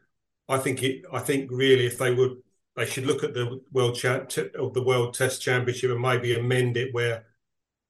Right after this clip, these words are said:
series a-, away from home, winning away from home,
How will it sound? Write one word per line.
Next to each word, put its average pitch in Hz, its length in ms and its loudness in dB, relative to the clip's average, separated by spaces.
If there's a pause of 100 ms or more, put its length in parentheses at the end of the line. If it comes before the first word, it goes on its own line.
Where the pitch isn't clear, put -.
(300)
series 131 460 2
a-, 131 100 -4 (180)
away 123 280 0
from 117 220 -6
home, 113 420 -2
winning 117 220 -2
away 117 240 0
from 107 160 -8
home, 113 460 -4